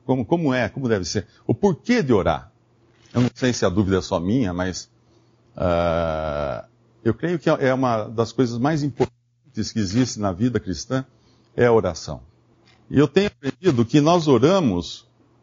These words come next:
porque Deus gosta que nós oramos. É como um diálogo, né? Quando a gente conversa com uma pessoa, por que nós conversamos com uma pessoa? Por que nós temos um relacionamento? Porque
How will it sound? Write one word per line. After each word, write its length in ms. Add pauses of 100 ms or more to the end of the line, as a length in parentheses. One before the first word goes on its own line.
(140)
porque 240
Deus 400
gosta 460
que 80
nós 180
oramos. 500 (480)
É 60
como 280
um 60
diálogo, 540
né? 220 (100)
Quando 600
a 40
gente 220
conversa 540
com 60
uma 100
pessoa, 600 (560)
por 120
que 80
nós 200
conversamos 680
com 100
uma 60
pessoa? 440
Por 100
que 80
nós 80 (180)
temos 140
um 40
relacionamento? 560 (680)
Porque 340